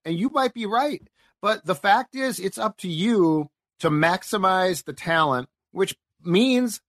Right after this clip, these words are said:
lighting a fire. It means lighting a fire. And, you know, if I'm Bill Guerin, I'm pissed off too, because, and I, I guess I'm partially pissed at myself, but you sign those guys to,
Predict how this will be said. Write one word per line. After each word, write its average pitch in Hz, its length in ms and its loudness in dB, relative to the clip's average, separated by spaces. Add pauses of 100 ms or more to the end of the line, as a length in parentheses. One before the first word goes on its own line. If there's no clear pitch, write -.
lighting 214 400 0
a 262 60 0
fire. 233 520 -2 (840)
It 208 160 -4
means 240 300 0
lighting 226 320 0
a 233 80 -4
fire. 269 480 -8 (320)
And, 226 360 0
you 226 140 -2
know, 208 260 0 (220)
if 175 140 -12
I'm 277 180 -2
Bill 311 180 -4
Guerin, 226 300 -2
I'm 196 140 -4
pissed 185 260 -8
off 185 180 -8
too, 320 160 -10
because, 196 440 -4 (1080)
and 147 120 -4
I, 143 80 -6 (340)
I 131 80 -4
guess 151 220 0
I'm 120 100 -4
partially 180 380 -2
pissed - 240 -8
at 151 40 -8
myself, 269 360 -4
but 156 180 -4 (320)
you 240 200 0
sign 226 400 -2
those 156 240 0
guys 160 380 -2
to, 139 480 -2